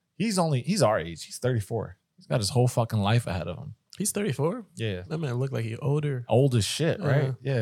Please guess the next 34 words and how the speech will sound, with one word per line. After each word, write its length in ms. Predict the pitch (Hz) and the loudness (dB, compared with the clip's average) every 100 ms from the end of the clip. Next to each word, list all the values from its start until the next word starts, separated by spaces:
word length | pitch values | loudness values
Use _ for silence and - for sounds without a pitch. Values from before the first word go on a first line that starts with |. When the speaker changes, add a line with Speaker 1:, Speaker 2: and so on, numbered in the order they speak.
| 101 | 2
Speaker 1:
Yeah, 40 | 107 - - | 0 -8 -2
big 160 | 135 143 | 2 6
ass 240 | 139 120 131 | 8 6 6
head. 360 | 156 151 107 - | 6 8 6 4
Speaker 2:
<laughs> 40 | - 254 123 - - - - - _ _ _ _ _ _ _ _ - 139 | 0 0 -4 -6 -10 -14 -14 -20 _ _ _ _ _ _ _ _ -4 2
Speaker 1:
And 120 | 131 | 4
I'm, 140 | 143 - | 4 4
I'm 180 | 135 120 | 4 6
glad 460 | 123 151 170 123 | 6 6 6 4
because, 320 | 120 117 110 - _ | 2 4 4 2 _
you 60 | 151 | 4
know, 220 | 143 117 _ - | 4 4 _ 2
I 380 | 120 220 233 131 | 4 6 4 2
thoroughly 480 | - 165 175 156 127 | 4 8 10 10 8
enjoyed 380 | 113 98 151 113 | 6 6 6 6
his 240 | 104 87 | 4 0
character 640 | - 120 123 104 92 87 95 - | 0 2 2 0 -4 -6 -10 -8
as, 320 | 92 92 90 - _ _ - - | -4 -4 -4 -10 _ _ 0 2
um, 360 | 87 80 - - _ - - - _ _ _ _ _ _ - - | 2 -2 -8 -14 _ -6 -6 -8 _ _ _ _ _ _ -12 -4
Speaker 2:
In 160 | 139 | -2
the 120 | 127 | -2
Marvel 260 | 127 135 156 | -2 -2 -2
films? 380 | 151 170 180 90 139 | -4 -8 -8 -8 4
Speaker 1:
Yeah, 200 | 139 123 | 8 8
Speaker 2:
Or 40 | |
Speaker 1:
the 160 | 101 - 110 127 | 6 -2 -4 0
Speaker 2:
Kang? 300 | 135 143 151 - _ _ _ - | 0 0 -2 -8 _ _ _ 2
Speaker 1:
Well, 220 | 139 127 | 6 6
I 80 | 123 | 6
wasn't 240 | 127 110 | 4 4
gonna 100 | 98 | 2
say 200 | 92 85 82 | 0 -4 -4
Kang, 280 | - 82 | -6 -6
uh, 120 | 69 | -6